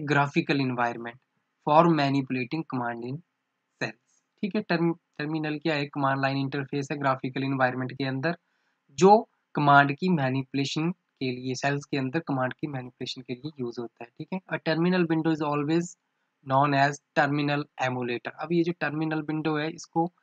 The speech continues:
टर्मिनल एमुलेटर न-, के नाम से भी जानते हैं। चलिए, ये टर्मिनल का कॉन्सेप्ट भी हमारा clear हो गया। नेक्स्ट है question number seventeen, "define file system of Linux।"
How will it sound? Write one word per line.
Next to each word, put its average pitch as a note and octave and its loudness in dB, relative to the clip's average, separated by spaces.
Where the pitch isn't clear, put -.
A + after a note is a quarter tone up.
टर्मिनल C#3+ 0
एमुलेटर C#3 -4
न-, C3+ -10
के C3+ -10
नाम B2+ -4
से C3 -6
भी C#3+ -4
जानते - -12
हैं। - -20
चलिए, - -14
ये C#3 -6
टर्मिनल D3+ -6
का D3 -4
कॉन्सेप्ट D3 -4
भी D3 -4
हमारा D3 -2
clear C3+ -4
हो B2 -6
गया। B2 -12
नेक्स्ट D3 -4
है D#3+ 2
question D#3 -4
number D3+ 0
seventeen, D3+ 2
"define E3 4
file C#3 2
system C#3 -4
of B2 -2
Linux।" C#3 -4